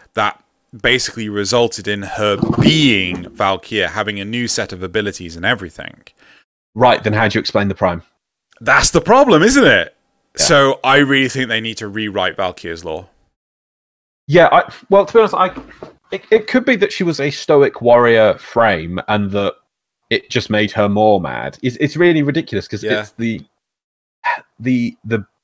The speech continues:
Speaker 2: base frame's lore is tied so heavily to that
Speaker 1: Yeah.
Speaker 2: that m-, you'd have to make it that the Prime had the same abilities but wasn't insane. Like,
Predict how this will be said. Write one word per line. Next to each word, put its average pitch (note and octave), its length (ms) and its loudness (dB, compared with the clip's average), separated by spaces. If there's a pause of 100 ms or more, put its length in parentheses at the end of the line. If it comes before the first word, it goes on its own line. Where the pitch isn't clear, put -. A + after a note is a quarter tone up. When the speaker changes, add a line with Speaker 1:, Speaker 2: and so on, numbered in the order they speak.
(140)
Speaker 2:
base D3 320 2
frame's F#2 640 -2
lore G2 580 2
is G2+ 160 -8
tied G#2+ 360 0
so A#2 260 0
heavily G#2 460 -2
to B2+ 340 -2
that - 380 -10 (260)
Speaker 1:
Yeah. E2 240 -10
Speaker 2:
that - 140 4 (120)
m-, C3 120 -10 (200)
you'd B2+ 160 -2
have D#3 200 0
to - 80 -4
make C3+ 240 0
it - 60 -2
that B2 120 -4
the A#2+ 80 -8
Prime C3 400 0
had B2 220 -4
the A#2 80 -12
same B2+ 260 -2
abilities A2 800 -4
but - 220 -10
wasn't G#2 480 -6 (100)
insane. A#2 1120 -6 (400)
Like, G#2+ 240 -4